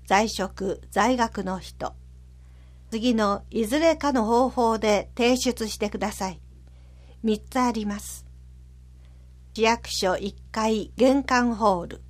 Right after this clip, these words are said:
保健福祉センター一階、各シティステーションに設置の公聴ボックスに投函。郵送で市民サービス部公聴担当、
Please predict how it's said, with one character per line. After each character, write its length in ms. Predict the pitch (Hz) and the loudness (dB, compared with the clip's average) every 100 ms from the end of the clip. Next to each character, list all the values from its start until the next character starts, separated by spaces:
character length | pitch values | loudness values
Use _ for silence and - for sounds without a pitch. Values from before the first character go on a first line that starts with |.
| - - - - - - - - | -20 -20 -20 -20 -20 -20 -10 -2
保 120 | 208 | 0
健 280 | 269 240 254 | 4 4 4
福 240 | - 294 | 2 0
祉 60 | 277 | 0
セ 260 | - 285 | 0 2
ン 80 | 240 | 2
タ 240 | - 175 | 2 -2
ー 80 | 180 | -2
一 180 | 151 185 - | -6 -10 -12
階、 340 | - 185 175 220 - - - - - - | -8 -6 -8 -14 -20 -20 -20 -20 -14 -2
各 280 | 240 247 196 | 0 0 -6
シ 140 | - | -2
テ 80 | 294 | -2
ィ 40 | |
ス 100 | 277 | 0
テ 240 | - 294 262 | 4 6 6
ー 20 | |
シ 160 | 254 | 4
ョ 60 | 202 | 0
ン 100 | 196 | 0
に 120 | 190 | -4
設 240 | 202 208 - | -4 -6 -6
置 180 | - 202 | -4 -2
の 240 | 190 190 - - - | -2 -4 -10 -20 -8
公 220 | - 277 302 | 4 4 4
聴 280 | 320 302 | 4 4
ボ 180 | 240 277 | 6 2
ッ 40 | - | 0
ク 160 | - | -6
ス 220 | 233 208 | -4 -2
に 280 | 190 185 - - | -2 -4 -8 -10
投 240 | - 214 208 | -2 0 0
函。 320 | - 165 160 - - - - - - - - - - - - - - - - - - | -2 -8 -8 -14 -20 -20 -20 -20 -20 -20 -20 -20 -20 -20 -20 -20 -20 -20 -20 -20 -6
郵 200 | 226 240 | 2 2
送 320 | 233 226 226 | 2 0 0
で 300 | 214 220 214 - - - - | 2 -2 -2 -10 -20 -20 -10
市 220 | - 240 | 0 4
民 240 | 277 294 | 6 6
サ 240 | 285 269 269 | 4 4 4
ー 40 | |
ビ 140 | 254 247 | 2 -2
ス 180 | 254 | -2
部 260 | 220 220 220 - | 2 2 2 0
公 240 | 294 311 | 2 2
聴 300 | 311 285 269 | 2 2 2
担 280 | 247 208 202 | 0 -2 -2
当、 440 | - 180 156 - | -6 -4 -4 -8